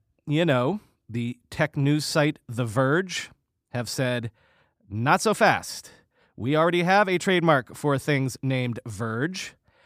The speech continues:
As T C Sadek wrote on The Verge, quote, "Unfortunately, A T and T, we simply can't let you have The Verge,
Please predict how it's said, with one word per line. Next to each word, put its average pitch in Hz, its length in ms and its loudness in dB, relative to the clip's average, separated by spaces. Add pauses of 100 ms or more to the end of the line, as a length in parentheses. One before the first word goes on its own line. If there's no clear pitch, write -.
(240)
As 104 440 -10
T 131 160 -6
C 123 220 -6
Sadek 131 420 -2 (200)
wrote 123 360 -6 (160)
on 165 400 4 (100)
The 117 160 -6
Verge, 110 500 -6
quote, 131 300 -2 (320)
"Unfortunately, 202 640 0
A 190 140 2
T 196 120 -4
and 185 140 0
T, 196 160 0
we 160 140 0
simply 156 360 -2
can't 175 320 -2
let 160 160 -2
you 170 120 0
have 196 360 4
The 127 160 -2
Verge, 104 540 -4